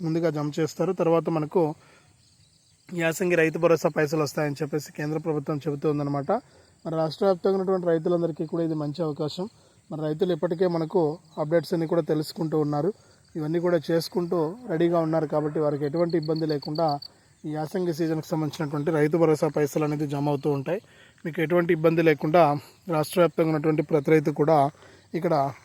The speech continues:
మేలు అనేది పొందొచ్చు. మరి ఈ విధంగా రైతులకు మేలు చేస్తున్నటువంటి రాష్ట్ర ప్రభుత్వం తాజాగా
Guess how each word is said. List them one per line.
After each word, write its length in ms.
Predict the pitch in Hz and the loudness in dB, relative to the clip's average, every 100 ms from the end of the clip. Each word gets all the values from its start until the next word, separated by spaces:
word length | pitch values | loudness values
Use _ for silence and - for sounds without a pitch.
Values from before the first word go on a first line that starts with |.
| 190 | -4
మేలు 240 | 160 165 | 0 2
అనేది 200 | 160 156 | 2 0
పొందొచ్చు. 540 | 147 147 143 135 214 294 - - - | 0 0 0 -2 -4 -6 -10 -20 -8
మరి 160 | 180 175 | 0 2
ఈ 40 | |
విధంగా 300 | 196 202 196 | 4 4 6
రైతులకు 720 | 185 170 160 180 170 170 156 156 - | 6 4 2 -2 0 2 2 -2 -8
మేలు 240 | 160 165 175 | -2 -2 0
చేస్తున్నటువంటి 560 | 180 160 180 165 170 151 | 0 0 -2 0 0 0
రాష్ట్ర 240 | 151 - | 0 -2
ప్రభుత్వం 400 | 160 156 151 160 | -4 -2 -2 -2
తాజాగా 560 | 143 147 147 160 160 | 0 0 2 2 2